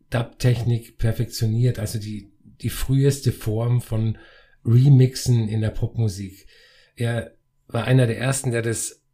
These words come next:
Aufnahmestudio als Instrument begriffen hat und viele seiner Produktionen, auch für andere, die, die sind erst durch seine Gimmicks und Effekte und, und, äh, crazy Ideen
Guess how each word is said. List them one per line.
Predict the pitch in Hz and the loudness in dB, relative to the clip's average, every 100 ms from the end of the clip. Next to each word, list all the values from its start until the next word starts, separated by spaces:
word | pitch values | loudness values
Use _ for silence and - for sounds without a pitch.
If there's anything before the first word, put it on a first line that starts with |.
| _ | _
Aufnahmestudio | - 131 139 120 120 123 - 123 120 107 | -2 -2 0 0 2 0 0 -4 -4 -6
als | 104 104 - - - _ _ | -8 -10 -12 -14 -18 _ _
Instrument | 120 110 - 104 110 143 - - _ _ _ _ _ | -4 -2 -2 -2 0 -2 -6 -20 _ _ _ _ _
begriffen | 127 - 127 131 135 | -6 0 -2 0 -2
hat | 110 131 - - - | 0 -4 -8 -18 -10
und | 110 110 104 - _ _ | -6 -6 -8 -20 _ _
viele | - 143 160 | -6 -2 0
seiner | 127 123 120 | 2 2 2
Produktionen, | - 110 107 135 120 | 2 0 0 2 2
auch | 113 | 0
für | - | -2
andere, | 95 123 120 113 | -2 0 0 -4
die, | 110 110 - - - | -6 -10 -14 -20 -16
die | 110 | -8
sind | 131 110 | -6 -4
erst | 117 - _ _ _ - - - | -4 -6 _ _ _ -18 -16 -2
durch | 135 135 | 0 0
seine | - 117 113 107 | 2 2 2 -2
Gimmicks | - 127 127 113 - | -6 -2 -2 -2 -6
und | 113 | -6
Effekte | 110 - - - - 107 | -6 -4 -6 -6 -6 -6
und, | 104 104 - | -4 -8 -6
und, | 107 101 - - | -4 -4 -8 -12
äh, | - 104 | -6 -4
crazy | - 113 110 104 | 0 0 2 -2
Ideen | 101 107 113 110 | -4 -4 0 0